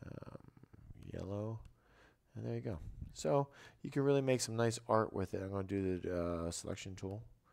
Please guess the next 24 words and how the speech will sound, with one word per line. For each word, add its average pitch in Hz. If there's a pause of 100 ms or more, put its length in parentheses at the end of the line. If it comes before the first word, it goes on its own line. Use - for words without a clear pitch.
(480)
Get -
rid -
of 52
that -
guy. -
Oh, 120 (180)
but 82
it 82
also 82
gets 87
rid 85
of 85
this. 76
So -
I 80
can 82
do 80
the 76
paint 156
bucket 87 (1300)
and 110
fill 80
it 101
in, 107